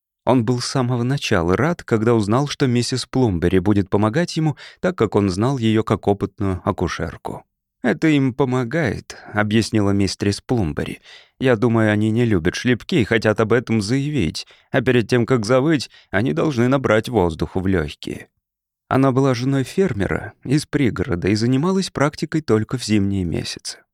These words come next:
Остальное время, по ее словам, посвящала свиньям и курам. Она любила всяких животных.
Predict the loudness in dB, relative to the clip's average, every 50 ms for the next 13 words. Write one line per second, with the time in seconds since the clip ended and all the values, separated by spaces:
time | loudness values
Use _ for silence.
0 | _ _ 0 0 2 2 2 2 4 4 2 2 2 0 0 0 0 2 2 2
1 | 2 4 2 0 0 0 2 2 2 2 0 -2 -4 -4 -4 -4 -2 0 0 0
2 | 0 -2 -2 -2 -2 -2 0 0 0 -2 -4 -4 -4 -6 -6 -4 -2 -2 -2 0
3 | -2 -2 -4 -6 -10 -16 -20 -20 -20 -8 -4 0 0 2 4 4 2 4 2 2
4 | 2 2 0 0 0 0 0 0 0 -2 -2 0 0 -2 -2 -2 -4 -6 -8 -10
5 | -16 -18 -18 -18 -20 -20